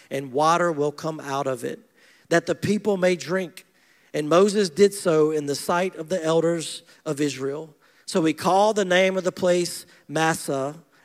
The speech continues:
and Meribah because of the contention of the children of Israel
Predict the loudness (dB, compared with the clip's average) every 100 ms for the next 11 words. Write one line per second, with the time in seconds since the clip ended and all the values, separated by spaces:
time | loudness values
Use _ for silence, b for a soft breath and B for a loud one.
0 | -8 -6 -2 0 2 0 -2 -4 -8 b
1 | b b _ -10 -10 -4 -2 -2 -2 -4
2 | -6 -6 -8 -6 -4 -6 -6 -6 -6 -8
3 | -10 -6 -4 -2 -4 -6 -8 -8 -8 -8
4 | -8 -8 -10